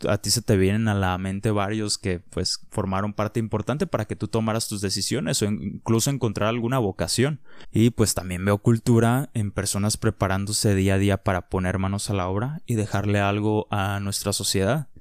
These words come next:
Lastimosamente, amigos, también veo nuestra cultura siendo lastimada cada vez que un compañero talentoso sale, sale de una,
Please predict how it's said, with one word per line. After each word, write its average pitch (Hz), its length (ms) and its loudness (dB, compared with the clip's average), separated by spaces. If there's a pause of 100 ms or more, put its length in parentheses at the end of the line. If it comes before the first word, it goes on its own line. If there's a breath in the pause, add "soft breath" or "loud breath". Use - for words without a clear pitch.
(460 loud breath)
Lastimosamente, 135 880 2
amigos, 139 380 2
también 104 320 0
veo 113 360 4 (140)
nuestra 104 320 -2
cultura 110 440 0
siendo 117 240 2
lastimada 104 760 0
cada 104 240 2
vez 104 240 2
que 98 360 -2
un 107 160 -8
compañero 104 600 -2
talentoso 101 640 -4
sale, 104 520 -4 (580 loud breath)
sale 107 300 4
de 107 120 6
una, 110 380 2